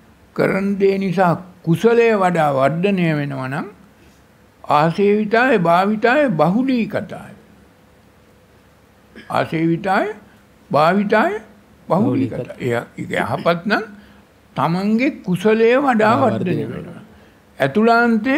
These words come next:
Speaker 1: පිරිසිදු වෙනවා නම් ඒක ආසේවිතාය භාවිතාය බහුලීකතාය. ඇහැට, කනට, නාසයට, දිවට, කයට, මනට හයටම දැනගත්ත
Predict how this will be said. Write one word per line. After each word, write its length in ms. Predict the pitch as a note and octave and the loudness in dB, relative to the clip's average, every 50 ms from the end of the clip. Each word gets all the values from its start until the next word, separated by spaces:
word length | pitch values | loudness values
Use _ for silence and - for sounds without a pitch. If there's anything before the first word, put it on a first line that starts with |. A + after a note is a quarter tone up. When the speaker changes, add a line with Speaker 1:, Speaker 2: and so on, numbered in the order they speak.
| F4+ | -2
Speaker 1:
පිරිසිදු 540 | - - A#3+ A3 A#3 A#3 F3+ - A#3+ G#3 G#3 | -2 -2 -2 -2 -2 -2 -4 -4 -4 -2 0
වෙනවා 300 | E3+ C#3 C3 - - - | 0 -2 -2 -6 -10 -14
නම් 160 | - - - - - - - - - _ _ _ _ - | -16 -18 -20 -20 -20 -20 -20 -20 -20 _ _ _ _ -2
ඒක 200 | C#3+ F3 F3 - E4 - - - - _ _ _ _ _ _ - | 0 0 0 -2 -4 -6 -8 -12 -20 _ _ _ _ _ _ -4
ආසේවිතාය 760 | - F3 G3 G3 G#3 G#3+ G#3+ A3 G#3+ G#3+ A3 - A3 C4 C#4+ | 0 0 0 0 0 0 0 2 0 0 -2 -2 -2 -2 0
භාවිතාය 560 | A#3 A3 G#3 G3+ G#3 G#3 G#3 - B3 B3+ C4+ D#4 | 0 0 0 0 0 -2 -4 -4 -4 -4 -4 -2
බහුලීකතාය. 840 | C#4+ A#3 G3 G#3 C#4 - - C4 - - - - - - - - - - - - - - - - - - - _ _ | -2 -2 -2 -2 -2 -2 -4 -4 -6 -8 -14 -18 -18 -20 -20 -20 -20 -20 -20 -20 -20 -20 -20 -20 -20 -20 -20 _ _
ඇහැට, 280 | _ - B2+ D3 D#3 C#3+ | _ -2 0 0 0 0
කනට, 300 | F3+ F3 F3 F3 F3+ F3 F#3 F#3 | -2 -2 -2 -2 -2 -2 -2 -2
නාසයට, 480 | F3+ E3+ F3 F3 D#3 F#3+ F#3 F#3 F3+ G3 | 0 0 0 0 0 0 -2 -2 -4 -4
දිවට, 300 | G3 F3+ F3 F3+ F3 F3 | -4 -4 -4 -4 -4 -4
කයට, 280 | F3 F3 F3+ F3+ F3+ F3+ | -6 -4 -4 -4 -4 -6
මනට 340 | F#3 F#3 F#3 F#3+ G3+ G#3 A3+ | -8 -10 -10 -10 -10 -8 -6
හයටම 480 | F#3 E3+ F3 G#3 G3 G3+ G#3 G3+ G3+ F4+ G#4+ G#4+ - - - - - - - - _ _ _ _ - - - - - | -4 -2 -2 -2 -2 -2 -2 -2 -2 -4 -4 -8 -12 -18 -20 -20 -20 -20 -20 -20 _ _ _ _ -20 -20 -20 -20 -14
දැනගත්ත 560 | - G3 D3+ D3 D#3 F3 F3+ F#3 F#3 F3+ F#3 | -6 -2 0 0 2 2 0 0 0 0 -2